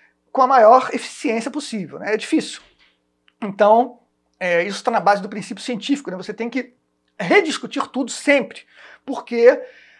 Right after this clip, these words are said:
o que é ver-, o que você percebe como verdade hoje, de repente amanhã vai ser uma coisa diferente. Então a gente tem que sempre estar disposto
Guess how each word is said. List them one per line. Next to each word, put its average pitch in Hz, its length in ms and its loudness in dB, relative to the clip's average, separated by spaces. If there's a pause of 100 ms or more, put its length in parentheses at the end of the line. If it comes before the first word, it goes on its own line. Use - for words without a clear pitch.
(120)
o 226 80 -8
que 240 220 2
é 247 100 10
ver-, 226 300 4
o 208 80 -4
que - 160 0
você 330 260 2
percebe 220 480 2
como 190 180 -8
verdade 190 440 -2
hoje, 254 440 6
de 214 120 -10
repente 226 280 -4
amanhã 262 440 -4 (140)
vai 226 180 -4
ser 226 100 -8
uma 247 140 -4
coisa 240 180 -6
diferente. 208 540 0
Então 190 120 -10
a 214 40 -6
gente 240 200 -12
tem 285 160 -10
que 285 80 -20 (140)
sempre - 280 -16
estar 330 120 -2
disposto - 760 2